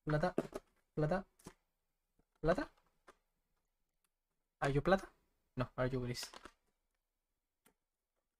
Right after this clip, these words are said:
¡Plata! Aquí está plata. Eh, y rojo, rojo, oye, rojo, rojo, rojo.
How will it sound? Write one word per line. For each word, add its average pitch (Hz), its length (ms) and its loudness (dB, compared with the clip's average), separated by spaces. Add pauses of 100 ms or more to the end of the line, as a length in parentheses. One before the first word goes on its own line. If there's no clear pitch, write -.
(1700)
¡Plata! 170 640 10 (400)
Aquí 135 140 -2
está - 180 2
plata. - 400 -2 (1200)
Eh, 143 500 8
y 147 100 8
rojo, 123 320 4
rojo, - 400 0
oye, 127 460 4 (120)
rojo, 127 280 0
rojo, 123 440 0
rojo. - 420 -2